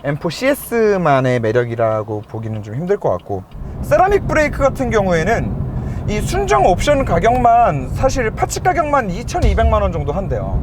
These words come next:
저는 세라믹 브레이크를 뭐 이렇게 필수 요소라고 생각하지 않거든요. 제가 운전하는 것 자체가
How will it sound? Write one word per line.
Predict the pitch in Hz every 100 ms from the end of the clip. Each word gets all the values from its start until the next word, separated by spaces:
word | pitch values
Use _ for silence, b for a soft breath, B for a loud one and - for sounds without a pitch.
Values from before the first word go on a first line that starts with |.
| - - - - - -
저는 | 208 269 269 214 170
세라믹 | 269 311 311 -
브레이크를 | 254 240 - 220 214 190 151 127 104 - - - - - -
뭐 | 170 175
이렇게 | - 175 156 143 - -
필수 | - 320 330
요소라고 | 277 269 220
생각하지 | 240 233 254 170
않거든요. | 127 277 175 - - - - - - -
제가 | 208 254
운전하는 | 202 208 240 226
것 | 214
자체가 | 156 143 165 175